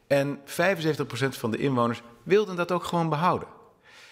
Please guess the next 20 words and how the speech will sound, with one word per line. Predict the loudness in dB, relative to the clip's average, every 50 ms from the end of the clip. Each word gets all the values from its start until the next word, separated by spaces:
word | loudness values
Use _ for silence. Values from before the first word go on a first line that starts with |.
| -20 -20 _ -20 _ _ _
Alle | 4 4 4 2 0 0
argumenten | 2 2 2 2 2 2 4 4 4 4 2 0 -4 -4 0
die | 0 2
werden | 4 4 4 2 2
aangedragen | 2 2 2 2 0 -2 -2 0 2 2 2 0 -2
van | -4 -4 0
waarom | 2 2 2 2 2 2 2 2 0
dat | 0 -2 -2
nodig | 0 0 0 0 0
zou | 0 0 0 0
zijn, | 2 2 2 0 0 0
zou | -4 -6 -6
met | -6 -8 -8
financiële | -6 -6 -4 -2 -2 -2 0 2 2 2 2 0 0
dingen, | 0 0 2 2 0 0 -2 -2 0
bleek | 0 2 2 2
allemaal | 2 2 2 0
niet | -2 -2
te | -4 -4
kloppen. | 0 2 2 2 2 -2 -6